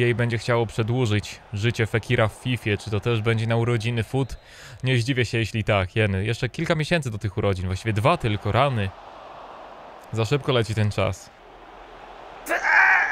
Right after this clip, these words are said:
Ej, co się stało? Pusta bramka, jeden do zera!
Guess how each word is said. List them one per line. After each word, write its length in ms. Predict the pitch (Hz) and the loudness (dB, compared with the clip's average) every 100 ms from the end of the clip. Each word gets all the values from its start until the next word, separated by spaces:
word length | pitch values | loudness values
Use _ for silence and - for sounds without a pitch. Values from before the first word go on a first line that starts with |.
| - - - - | -2 -4 -2 4
Ej, 320 | 262 285 247 | 8 8 6
co 160 | - 339 | 4 4
się 120 | 330 | 4
stało? 360 | - 339 330 294 | 8 8 8 6
Pusta 360 | 330 330 359 | 4 8 8
bramka, 500 | 247 349 349 247 - | 8 6 8 10 10
jeden 340 | 269 330 330 294 | 10 4 2 4
do 120 | 311 | 6
zera! 400 | 330 339 302 | 10 10 10